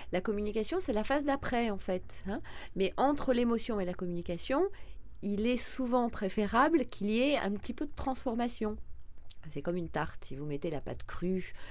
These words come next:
euh, et les pommes pas cuites, ça va pas être très, très bon. Faut d'abord que ce soit un petit peu passé au four. Et, et nos émotions, c'est la même chose. Euh, imaginons que, euh, quelqu'un fasse quelque chose qui vous attriste beaucoup et que vous pleuriez trois heures en vous disant : « Mais c'est pas possible », euh, voilà.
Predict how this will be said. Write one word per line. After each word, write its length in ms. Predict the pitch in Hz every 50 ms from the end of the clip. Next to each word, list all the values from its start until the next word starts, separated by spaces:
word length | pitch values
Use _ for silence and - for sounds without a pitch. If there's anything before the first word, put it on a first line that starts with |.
| - - - -
euh, 260 | 139 135 135 139 143
et 60 | 143
les 100 | 143 147
pommes 280 | 143 - 165 160 151 -
pas 100 | 139 139
cuites, 380 | - - - 208 220 214 -
ça 80 | - 139
va 100 | 127 -
pas 180 | - - 175
être 140 | 160 156 -
très, 160 | - - 160
très 180 | 151 - 160 147
bon. 200 | 151 139 131 131 - -
Faut 60 | 147
d'abord 260 | 143 147 151 165 175
que 60 | - -
ce 60 | 156
soit 140 | - - 156
un 60 | 151
petit 140 | - - -
peu 100 | - 180
passé 260 | - 165 - - 160
au 60 | 156
four. 320 | 147 - - 156 151 147 - - - - - - - - - -
Et, 240 | 160 165 151 - 151
et 60 | 156
nos 100 | 160 156
émotions, 460 | 151 156 151 151 151 - - 202 214
c'est 120 | 202 - 170
la 80 | 165
même 160 | 160 156 156
chose. 460 | 156 - - 180 202 233 247 226 202 156 - - - - - - - 247 - -
Euh, 920 | - 170 175 175 170 165 165 160 160 - - - 110 - 101 82 - - - 60 57 55 53 57 57 50 50 50 50 - - - - -
imaginons 760 | - 180 180 170 175 165 170 175 180 185 190 208 214 214 202
que, 580 | - - - 196 190 190 190 202 202 190 160
euh, 120 | - 151 151 -
quelqu'un 420 | - 175 165 - - 185 185 185
fasse 220 | - - 165 -
quelque 240 | - - 160 - -
chose 260 | 160 - - 175 170
qui 140 | - - 180
vous 200 | 160 160 175 165
attriste 600 | 170 165 - - - - 202 185 - - - -
beaucoup 580 | 165 156 151 165 - - - 208 202 202 190 151
et 60 | 135
que 140 | - - 160
vous 160 | 151 151 156
pleuriez 640 | - - 175 175 170 175 170 190 180 190 196 196
trois 360 | 202 - - 175 165 160 151 170
heures 260 | 185 185 185 180 170
en 60 | 147
vous 100 | 147 160
disant : « 200 | 156 151 160 160
Mais 60 | 156 147
c'est 160 | - - 151
pas 160 | - 143 143
possible », 640 | - - 160 - - - - 185 185 185 190 - - -
euh, 320 | - - - - 170 - -
voilà. 320 | 156 160 170 190 226 254